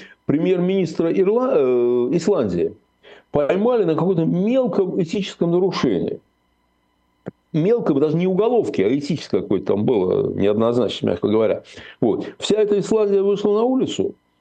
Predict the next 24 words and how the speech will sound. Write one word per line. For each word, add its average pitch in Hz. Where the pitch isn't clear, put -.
и 151
не, 170
не 170
возвращалась 175
домой, 226
пока 185
он 185
не 180
подал 165
в 165
отставку. -
Он 131
не 139
хотел 151
подавать 101
в 135
отставку, 160
он 110
говорил: 98
«А 98
чё, 87
ничего, 156
там, 90
я, 104